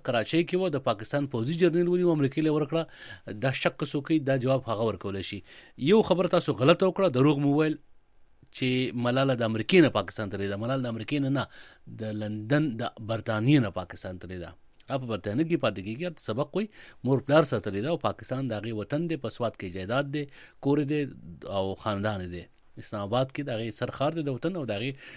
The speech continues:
د وزیر اعظم سره ملاقات له تللې ده، او هغه ورته آنر ورکړی دی. آنر مطلب عزت ورکړی دی، احترام ورکړی دی. ریاست پاکستان، ریاست پاکستان، اسلامي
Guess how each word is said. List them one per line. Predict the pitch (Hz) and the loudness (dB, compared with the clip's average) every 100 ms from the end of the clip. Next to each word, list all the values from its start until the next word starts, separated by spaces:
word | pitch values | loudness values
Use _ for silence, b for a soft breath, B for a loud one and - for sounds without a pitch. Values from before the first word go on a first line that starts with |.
| B | B
د | 104 | -8
وزیر | 104 110 | -4 -2
اعظم | 131 127 | -2 -2
سره | 107 | -4
ملاقات | 98 95 - 113 92 | -4 -4 -2 -4 -6
له | |
تللې | 92 92 92 | -10 -8 -8
ده، | - B B | -10 B B
او | 135 | 2
هغه | 143 170 | 6 4
ورته | - - 185 | 4 4 6
آنر | 139 107 | 6 4
ورکړی | 101 101 98 | -2 -4 -6
دی. | 101 135 | -2 2
آنر | 156 170 165 - | 4 2 -2 -8
مطلب | 117 - - 117 | -6 -6 -6 -2
عزت | 104 131 95 | 2 2 0
ورکړی | - 92 92 | -8 -8 -8
دی، | 90 | -6
احترام | 113 110 | -4 -2
ورکړی | 104 104 101 | -4 -10 -12
دی. | - B B - | -14 B B -4
ریاست | 127 139 139 214 165 139 | 2 4 4 2 2 2
پاکستان، | 104 113 - 113 98 - - - _ _ - - - - - | 0 -2 -2 -2 -4 -10 -20 -20 _ _ -20 -20 -20 -18 -6
ریاست | 120 123 - 170 170 | 0 0 0 -2 0
پاکستان، | 110 - - 113 160 - _ _ - | -2 -4 -4 -4 -4 -8 _ _ -12
اسلامي | - 131 123 | -2 -2 0